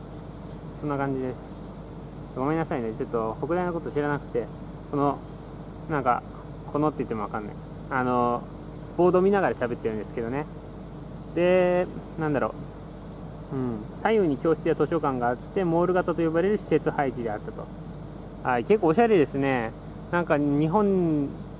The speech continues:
日本古来っていう感じでもなくて、ね、おしゃれですね。ああ、いいですね。はい。で、これも国登録有形文化財、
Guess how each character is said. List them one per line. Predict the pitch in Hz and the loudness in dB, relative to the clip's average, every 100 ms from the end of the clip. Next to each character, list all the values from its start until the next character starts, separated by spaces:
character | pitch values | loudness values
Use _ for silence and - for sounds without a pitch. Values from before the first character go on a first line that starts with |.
| - - | -14 -4
日 | 156 | 0
本 | 151 202 | 4 4
古 | 170 202 | 6 6
来 | 185 | 6
っ | |
て | 147 139 | 2 4
い | 131 | 4
う | 127 | 4
感 | 139 | 0
じ | 127 | 0
で | 131 | 0
も | 123 | 0
な | 123 | 0
く | 120 | -4
て、 | - 120 110 - - - - | -2 -2 -2 -6 -14 -14 -6
ね、 | 147 143 | 0 2
お | 131 135 | 4 2
し | 165 | 2
ゃ | |
れ | 156 | 2
で | 123 110 | 2 -2
す | - | -4
ね。 | 113 107 101 - - - - - - - - | -4 -4 -6 -10 -12 -12 -12 -12 -12 -12 -4
あ | 110 107 104 98 104 - - | 0 2 0 -2 -8 -12 -8
あ、 | |
い | 120 113 | -4 -2
い | |
で | 107 | -4
す | 104 - | -6 -8
ね。 | 104 101 - - - - - - - - - - - - - - - - | -8 -8 -10 -12 -12 -12 -12 -12 -12 -12 -12 -12 -14 -12 -12 -12 -12 -10
は | 104 | -8
い。 | 101 - - - - - - - - - - - - - - - - - - | -8 -10 -12 -14 -14 -14 -14 -14 -14 -12 -12 -12 -14 -14 -14 -14 -14 -14 -6
で、 | 185 190 156 | -2 -2 0
こ | 175 | 2
れ | 165 | 4
も | 151 | 2
国 | 170 165 | 2 2
登 | 151 156 147 | 4 4 4
録 | 147 151 | 2 2
有 | 135 | 2
形 | 135 131 | 2 2
文 | 127 | 2
化 | - | 0
財、 | 117 107 | -2 -2